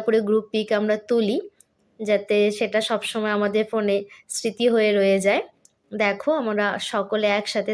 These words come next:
দাঁড়িয়েছি একটা ছবি তুলব বলে। তারপরে আমরা ভিতরে যাই, গিয়ে স্টলে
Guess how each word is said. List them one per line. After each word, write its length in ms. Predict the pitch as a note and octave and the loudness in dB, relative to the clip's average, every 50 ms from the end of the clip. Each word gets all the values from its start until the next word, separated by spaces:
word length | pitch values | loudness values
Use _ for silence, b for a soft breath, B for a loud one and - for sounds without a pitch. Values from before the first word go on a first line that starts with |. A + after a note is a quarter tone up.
| G3+ G3+ | -2 0
দাঁড়িয়েছি 420 | F#3+ F#3 G3 G3+ G#3 G#3 G#3 - C4 A3+ | 0 0 0 0 -2 -2 0 -2 -2 -2
একটা 140 | - - G#3 G#3 | 0 -2 -4 -2
ছবি 200 | - G#3 F3+ G3 G3 G#3 | -2 -4 -4 -4 -4 -2
তুলব 180 | G3+ F#3+ F#3 G3+ G#3 G3 | -4 -2 -2 -2 0 2
বলে। 160 | G3 G3 A3 D4 G#4 - _ _ _ _ - _ b b b b b b _ _ - | 2 2 2 0 -2 -6 _ _ _ _ -20 _ b b b b b b _ _ 0
তারপরে 420 | A3+ G#3+ G#3 G#3 G#3 A3+ A3+ A3 A3+ A3 | 0 0 0 0 0 0 2 2 2 2
আমরা 140 | A3+ A#3 A3+ G#3 A3 | 2 0 0 0 -2
ভিতরে 320 | G3 G#3 G#3 A3+ A3+ A3 A3+ G#3 | -2 0 0 2 2 2 2 2
যাই, 160 | G3+ G#3 C#4+ A4 C5 - E4+ | 0 0 0 -2 -2 -4 -2
গিয়ে 160 | C4+ C4+ C4 C4 - | 0 0 0 0 0
স্টলে 280 | - B3+ A3+ A3+ A3+ | 0 0 2 2 2